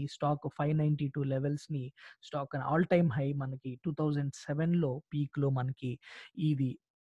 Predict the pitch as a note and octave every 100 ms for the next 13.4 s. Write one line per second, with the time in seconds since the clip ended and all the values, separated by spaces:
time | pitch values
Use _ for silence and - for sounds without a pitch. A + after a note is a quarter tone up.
0 | - C#3 D#3+ D3 C3+ B2+ B2+ B2 - E3
1 | F#3+ A3 A#3+ C4 - F3+ D#3 C#3+ D#3+ A3
2 | A#3 F3+ E3 - C#3+ C3+ C3+ - C3 C3
3 | C3 C3 C3 C#3 D#3+ D#3+ D#3+ C#3+ C3+ E3
4 | F3 - C3+ C3+ C3 B2 C3 - - _
5 | D3 - B3 - - - - C#3+ C3 D#3
6 | G3 F#3 F3+ D#3+ D3 D#3 D3 D3 D3 C#3+
7 | C#3+ C#3 D3 C3+ - C#3 A3+ A3 B3+ A3+
8 | G3 F#3 - - E3+ F#3 F#3+ F#3 F#3 -
9 | F#3 D#3+ - - - D#3 D3 C#3+ - E3+
10 | E3+ D#3+ D#3 D3+ C#3+ C#3 C#3 E3+ G#3 G#3+
11 | A3+ - F#3 - F3 - A3 G#3+ F#3+ F#3+
12 | F#3 - D3+ D#3 D3+ D3 D3 C#3+ C#3+ C#3+
13 | D3 C#3 C#3 C3